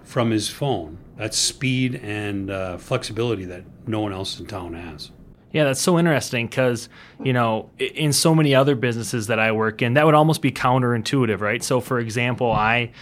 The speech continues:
Speaker 2: I work in, uh, financial services industries quite a bit, and we look at, so, for example, banks, and,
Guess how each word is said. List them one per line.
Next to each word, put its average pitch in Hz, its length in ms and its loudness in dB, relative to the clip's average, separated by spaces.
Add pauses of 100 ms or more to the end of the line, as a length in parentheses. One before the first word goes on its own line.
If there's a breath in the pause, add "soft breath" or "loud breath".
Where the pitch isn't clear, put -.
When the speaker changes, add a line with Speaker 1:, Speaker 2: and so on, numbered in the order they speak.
(160 loud breath)
Speaker 2:
I 120 120 2
work 120 280 0
in, 113 220 -2
uh, 104 240 0
financial 113 500 -4
services 110 480 -6
industries 98 560 -6 (140)
quite 101 240 -4
a 95 40 -6
bit, 98 240 -2
and 104 220 -4
we 107 140 -2
look 110 240 -4
at, 98 160 0
so, 117 100 -4
for 113 140 -6
example, 104 360 -6
banks, 95 560 -6
and, 110 320 -4